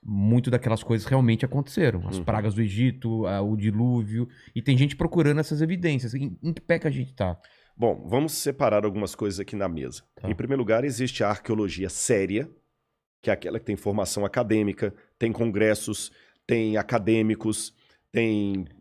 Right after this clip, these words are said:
Speaker 2: trabalho científico, trabalho de campo, e tem aquela arqueologia de almanaque, daquele camarada que é dentista,
Speaker 1: <laughs>
Speaker 2: você tá entendendo? O, o, o auxiliar
Speaker 1: E
Speaker 2: de
Speaker 1: vai,
Speaker 2: não sei lá o
Speaker 1: vai
Speaker 2: quê,
Speaker 1: atrás de teorias
Speaker 2: e
Speaker 1: da
Speaker 2: vai atrás da
Speaker 1: conspiração.
Speaker 2: teoria da conspiração e volta lá. E aí fala que encontrou a Arca de Noé.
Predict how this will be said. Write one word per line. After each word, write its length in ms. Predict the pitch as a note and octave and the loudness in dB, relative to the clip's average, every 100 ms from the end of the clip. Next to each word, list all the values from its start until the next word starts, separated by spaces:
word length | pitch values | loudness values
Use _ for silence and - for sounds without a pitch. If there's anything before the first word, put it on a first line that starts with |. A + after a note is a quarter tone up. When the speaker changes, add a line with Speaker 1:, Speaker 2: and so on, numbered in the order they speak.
| _ | _
Speaker 2:
trabalho 340 | - A2 G#2+ A2 | -2 2 2 2
científico, 600 | - B2 - B2 - G2 | 0 0 2 0 0 -4
trabalho 320 | F#2 G2 G2 | -2 0 0
de 100 | A2+ | -4
campo, 460 | - A#2+ A#2 C3+ C#3+ - - - | 2 2 2 -2 -8 -12 -10 -2
e 80 | E3 | 0
tem 140 | F#3+ | 0
aquela 420 | F3+ E3+ D#3 D3 | -2 0 -2 0
arqueologia 540 | B2+ A#2+ D3+ C#3+ G#2+ B2 | -4 0 4 4 4 2
de 100 | B2+ | 2
almanaque, 680 | B2+ C#3+ A#2 A2+ - D2+ C#2+ - _ | 2 4 6 4 2 -6 -12 -18 _
daquele 240 | G#2+ - A#2+ | -2 -2 0
camarada 400 | C3+ A2+ A#2 B2 | 2 4 2 2
que 100 | A#2 | 0
é 40 | |
dentista, 760 | G2+ E3+ - A#2+ A2+ - F3+ | 2 0 2 0 0 2 0
Speaker 1:
<laughs> 720 | C3 - D#3+ - D3+ - B2 - | 0 0 0 0 -4 -4 -8 -6
Speaker 2:
você 180 | A2+ | -2
tá 120 | A2 A2+ | 0 2
entendendo? 400 | G#2 G#2+ D3+ A#2+ | 2 2 4 4
O, 840 | A#2+ A#2 A2+ A2 G#2 D2 F#2+ - | 6 6 4 4 2 0 -2 -2
o, 120 | A2+ | 0
o 40 | G#2+ | 2
auxiliar 600 | A2 - C3 A#2 A#2 C3+ | 0 0 2 4 4 4
Speaker 1:
E 40 | |
Speaker 2:
de 80 | G#2 | 2
Speaker 1:
vai, 80 | A#2 | 2
Speaker 2:
não 80 | A#2 | 4
sei 100 | A#2+ | 4
lá 100 | A#2 | 4
o 60 | |
Speaker 1:
vai 220 | A2 A2 C3 | 4 4 4
Speaker 2:
quê, 60 | |
Speaker 1:
atrás 160 | C3 C3+ | 6 4
de 80 | B2 | 4
teorias 320 | C3 C3 B2+ | 4 4 6
Speaker 2:
e 60 | C#3 | 4
Speaker 1:
da 40 | |
Speaker 2:
vai 180 | C3+ C#3+ | 4 4
atrás 60 | C#3+ | 6
da 60 | C3+ | 4
Speaker 1:
conspiração. 260 | C3 C3+ | 4 4
Speaker 2:
teoria 220 | B2+ C3+ B2+ | 6 6 4
da 100 | B2+ | 2
conspiração 680 | C3 B2+ B2 A#2 - D3 | 0 2 4 4 2 2
e 60 | G3 | 2
volta 400 | B2+ C#3 C#3 B2 | 4 4 4 4
lá. 240 | G#2+ F#2 | 4 4
E 100 | G#2+ | 4
aí 140 | D#3+ F#3 | 2 0
fala 400 | - C#3+ B2+ G#2+ | 2 4 2 0
que 100 | B2+ | -4
encontrou 380 | B2 A#2+ A#2+ | -4 -2 0
a 100 | A#2 | 2
Arca 220 | A2+ B2 G2+ | 0 -2 -6
de 80 | |
Noé. 80 | G#2 | -8